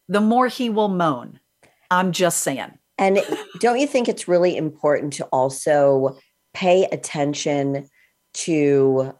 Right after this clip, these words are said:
Speaker 2: the way they're breathing? Like, it's really important to pay attention to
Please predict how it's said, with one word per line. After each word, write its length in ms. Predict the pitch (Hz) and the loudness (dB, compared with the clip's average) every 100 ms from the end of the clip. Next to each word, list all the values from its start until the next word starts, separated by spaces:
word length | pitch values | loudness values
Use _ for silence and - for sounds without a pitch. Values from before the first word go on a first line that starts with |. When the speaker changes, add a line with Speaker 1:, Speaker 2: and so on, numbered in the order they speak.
| _ | _
Speaker 2:
the 200 | 135 147 | -2 0
way 200 | 139 135 | 2 2
they're 180 | 139 135 | 2 0
breathing? 600 | 135 131 123 117 - - - | -2 -2 -2 -4 -6 -8 -4
Like, 160 | 131 | -4
it's 160 | 147 - | -4 -2
really 260 | 147 143 | 0 2
important 360 | 139 139 135 127 | 0 -2 -4 -4
to 100 | - | -8
pay 220 | 135 143 | -6 -2
attention 560 | 131 143 135 131 - 127 | -2 -4 -6 -6 -8 -8
to 340 | - 135 123 | -4 -4 -4